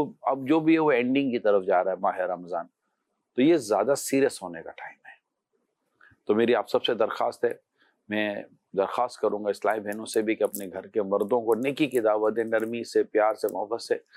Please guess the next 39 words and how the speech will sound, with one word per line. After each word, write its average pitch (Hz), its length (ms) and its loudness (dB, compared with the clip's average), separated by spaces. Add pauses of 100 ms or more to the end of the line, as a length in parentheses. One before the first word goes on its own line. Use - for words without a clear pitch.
(300)
ان 151 80 -6
کو 151 120 0
مسجد 120 400 -2
کا - 120 -2
راستہ - 260 -10
دکھائیں۔ - 480 -4
آپ 113 80 -4 (100)
مسجد - 420 -8
پہ 135 80 -10
جائیں - 320 -16
پلیز۔ - 360 -4 (1120)
ہم 104 160 -4
گھر 110 120 2
میں 123 140 2
انشاءاللہ 110 380 0
وقت 104 200 -2
پر 113 120 2
نماز 107 340 -2
پڑھیں 127 260 0
گی 139 140 -2 (460)
اور 123 120 0
ہم 123 140 -2
اپنے 120 180 2
گھر 113 100 0
میں 127 160 0
انشاءاللہ 110 340 2
عبادت 90 340 -2
کا 95 100 -2
ماحول 90 280 -2
بناتی 92 480 -4
ہیں، - 100 -8 (400)
پلیز 135 220 2
آپ 98 80 2
مسجد - 300 -12
کی - 80 -20
طرف 98 220 -20
جائیں، 80 180 -10
اور 107 180 2
اب - 80 0